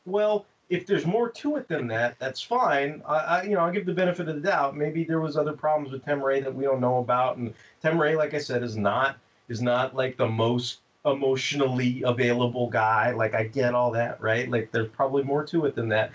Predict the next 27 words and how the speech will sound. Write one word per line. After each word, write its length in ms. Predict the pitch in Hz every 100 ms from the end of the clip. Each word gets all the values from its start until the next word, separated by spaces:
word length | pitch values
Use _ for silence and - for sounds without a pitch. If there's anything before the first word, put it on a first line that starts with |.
| - -
So 100 | 123
I'm 80 |
not 180 | 123 -
trying 160 | 160 156
to 60 |
simplify 640 | 143 175 165 147 143 143 143 143
it 100 | 143
or 140 | 113
just, 320 | 104 110 - - - - -
you 100 | 123
know, 120 | 117 101
take 280 | - 135
one 220 | 131 135 123
side 280 | 131 117 117
over 140 | 113
the 200 | 113 110
other 320 | 117 117 117
or 180 | 110 107
anything 300 | 110 107 113
like 220 | 107 104 -
that. 320 | 131 123 - - _ -
But 220 | 147 - _ _ _
from 200 | 139 - -
Amuro's 560 | - 320 302 175 147
point 260 | - 156 123
of 100 | 101
view 400 | 104 101 131 170